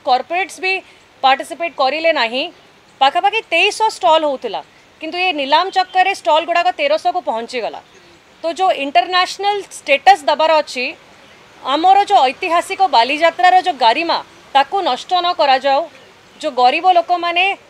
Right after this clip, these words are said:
participate କରିପାରିବେ, ଗୋଟେ ବେପାର କରିପାରିବେ, ବରଂ ଆପଣ ଜାଗା ଅଧିକ ଦିଅନ୍ତୁ,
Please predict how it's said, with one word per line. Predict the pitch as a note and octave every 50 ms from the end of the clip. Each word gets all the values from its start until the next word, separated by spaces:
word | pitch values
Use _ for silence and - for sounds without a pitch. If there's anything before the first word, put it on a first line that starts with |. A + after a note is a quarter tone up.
| _ _ -
participate | C4+ C4+ C4 E4 D4+ - F4 - F4+ D#4 -
କରିପାରିବେ, | - - B3 C#4 D#4 - E4+ D#4+ E4 E4 D#4 D#4+ D#4+ D#4
ଗୋଟେ | D4 D4+ D4
ବେପାର | A#3+ G#3+ B3 A#3+ - D#4 E4 F4+ F#4
କରିପାରିବେ, | F#4 F4 E4+ E4 D#4+ D4+ D4 D4 C4 C4+ C#4 C#4+ C#4 - _ _ _ _ - G3+
ବରଂ | B3 C4 C#4 D#4 F4+ F#4+
ଆପଣ | G4+ F#4+ F4+ F#4 F#4 F#4+
ଜାଗା | D#4+ A#3+ C4+ B3 A#3+ B3 E4 F#4+ F#4+ E4+
ଅଧିକ | C#4 A3+ C#4+ D#4+ - F#4+ F#4+
ଦିଅନ୍ତୁ, | D4+ F4+ F4 F4+ F4 - F#4+